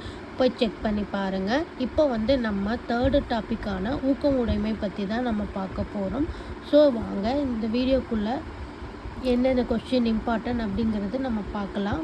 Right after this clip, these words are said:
ஃப்ரெண்ட்ஸ், திருக்குறளை பொறுத்த வரைக்கும் இந்த இருபது டாபிக் மட்டும் நம்ம படிச்சாலே போதுமானது,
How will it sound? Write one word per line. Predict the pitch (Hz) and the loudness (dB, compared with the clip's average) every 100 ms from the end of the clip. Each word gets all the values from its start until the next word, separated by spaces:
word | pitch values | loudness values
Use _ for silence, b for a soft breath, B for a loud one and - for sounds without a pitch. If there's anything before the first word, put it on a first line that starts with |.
| 285 | 0
ஃப்ரெண்ட்ஸ், | 269 302 294 285 - | 2 2 4 2 2
திருக்குறளை | 269 - 339 285 240 | 0 2 4 4 2
பொறுத்த | 240 208 247 | -2 -4 -2
வரைக்கும் | 220 202 190 277 226 | -2 -2 -2 -2 0
இந்த | 254 240 | 0 2
இருபது | 240 226 226 269 302 285 254 | 2 0 0 0 0 0 0
டாபிக் | 220 214 262 | -2 -4 -4
மட்டும் | 233 196 - 185 | -2 -2 -2 -2
நம்ம | 208 208 226 | -2 -2 -2
படிச்சாலே | 214 - 233 226 269 - | -2 -2 0 0 0 -2
போதுமானது, | 226 226 226 202 190 190 254 | -2 0 0 0 -2 -2 0